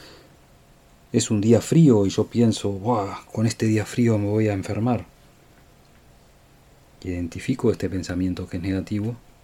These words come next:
y lo cambio. Y pienso, "Sí, hoy es un día frío, pero me voy a abrigar y voy a pasar fenomenal".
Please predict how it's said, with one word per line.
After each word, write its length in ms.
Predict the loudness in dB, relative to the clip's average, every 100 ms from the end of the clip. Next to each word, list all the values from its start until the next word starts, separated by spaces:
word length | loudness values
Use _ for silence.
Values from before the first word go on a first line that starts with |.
| _ -20 _ _ -20 _ _ _ -12
y 80 | -6
lo 120 | -4
cambio. 400 | 4 4 2 -6 -14 _ _ _ _ _ _ _ _ _ -20 _ _ _ _ _ -6
Y 60 | 0
pienso, 560 | 6 6 4 0 -2 -6 -20 _ _ _ _ _ _ _ -20 -4
"Sí, 260 | 2 2 0 -18 -20 -16 -4
hoy 180 | -2
es 100 | -2
un 80 | -2
día 180 | -4 -4
frío, 340 | -2 -2 -2 -6 -18 _ _ -20 -8
pero 200 | -2 -2
me 140 | -2 -2
voy 140 | 0
a 20 |
abrigar 460 | 0 -2 -2 -2 -2 _ -20 -20 _ _ _ _ _ -20 _ -20 -10
y 60 |
voy 220 | -2 0
a 100 | 0
pasar 380 | -4 -6 -4 -4
fenomenal". 560 | -6 -8 -6 -8 -10